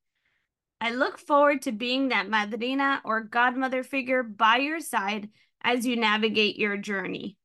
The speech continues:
Wishing you all an amazing, healthy, and happy twenty twenty-four. Love, Sarah, the First Gen Madrina.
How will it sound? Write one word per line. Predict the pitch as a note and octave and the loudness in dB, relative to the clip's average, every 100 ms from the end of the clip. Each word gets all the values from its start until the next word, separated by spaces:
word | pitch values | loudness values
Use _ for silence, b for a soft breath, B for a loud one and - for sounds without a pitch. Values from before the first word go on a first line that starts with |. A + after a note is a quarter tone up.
| _ _ _ _ _ _ | _ _ _ _ _ _
Wishing | A3+ B3 C4+ C#4 F4+ F4 | -2 2 2 4 4 4
you | E4+ - | 2 2
all | B3 B3 B3 C4 A#3 | 4 6 4 2 -2
an | A3+ | -2
amazing, | G#3+ G#3+ A3+ A#3+ C4 C4 D#4 E4+ | 0 0 0 0 -2 -2 -2 -2
healthy, | E4+ - C#4+ C#4+ E4 - G4 G#4+ A#4+ | -6 -2 4 4 2 -2 -4 -4 -2
and | C4 A#3+ | -2 -2
happy | G#3 A#3+ A3+ C4 B3+ | -2 0 0 -2 -4
twenty | - C4 A#3 A#3 | -4 -4 -2 -4
twenty-four. | G#3+ A3+ G3+ G#3+ - F#3 - G#3 - _ _ _ _ _ _ _ - | -4 -4 -2 -4 -4 -4 -4 -6 -14 _ _ _ _ _ _ _ -2
Love, | A#3 A#3+ B3 D4+ F4 - | 4 6 6 4 -4 -8
Sarah, | - - B3 A#3 B3 D4 F4+ - _ | -6 2 4 4 4 4 0 -12 _
the | A3+ B3 | -4 -2
First | - A#3 A3+ A3 | -2 -2 -2 -2
Gen | G#3+ G#3 | -2 0
Madrina. | A3 A3 G3+ D#3+ D3+ - | 0 -2 -2 -6 -6 -8